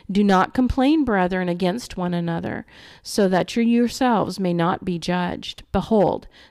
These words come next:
the judge is standing right at the door. As an example, brethren, of suffering and patience, take the prophets who spoke in the name of the Lord. We count those blessed who endured.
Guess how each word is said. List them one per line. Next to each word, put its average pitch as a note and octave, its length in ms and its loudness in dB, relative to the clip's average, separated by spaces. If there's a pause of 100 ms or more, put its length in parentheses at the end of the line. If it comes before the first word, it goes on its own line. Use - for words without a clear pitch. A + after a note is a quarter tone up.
the G#3 100 0
judge G3+ 420 0
is C#4+ 140 0
standing F#3+ 680 -2 (200)
right F3+ 320 2
at - 140 0
the E3 80 -2
door. F3+ 480 0 (400)
As G#3 220 0
an C#4+ 100 6
example, G3 580 2
brethren, E3+ 500 -2
of F3 160 -4
suffering F3+ 560 -4
and E3+ 120 -4
patience, F#3 520 -6
take C#4+ 220 0
the E4 80 -2
prophets B3 800 -2
who G#3+ 120 0
spoke A#3 500 0
in G3 140 -2
the F3+ 80 0
name E3+ 260 0
of E3 120 -4
the F3 100 -8
Lord. F3+ 380 -6 (360)
We A3+ 140 2
count A#3+ 440 -2
those G#3+ 300 0
blessed G3 600 -2
who G3 240 2
endured. E3 720 0